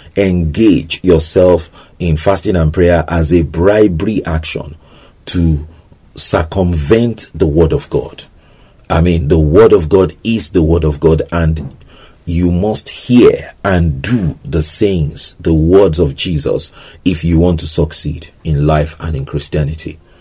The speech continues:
So you cannot use fasting and prayer to replace them. You cannot substitute the word of God with fasting and prayer.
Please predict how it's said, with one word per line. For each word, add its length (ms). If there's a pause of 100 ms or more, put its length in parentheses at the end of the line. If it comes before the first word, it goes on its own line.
(440)
So 560
you 300
cannot 400
use 300
fasting 500
and 160
prayer 380
to 120
replace 460
them. 220 (360)
You 160
cannot 800 (200)
substitute 1040
the 100
word 240
of 180
God 320 (280)
with 240
fasting 640
and 200
prayer. 340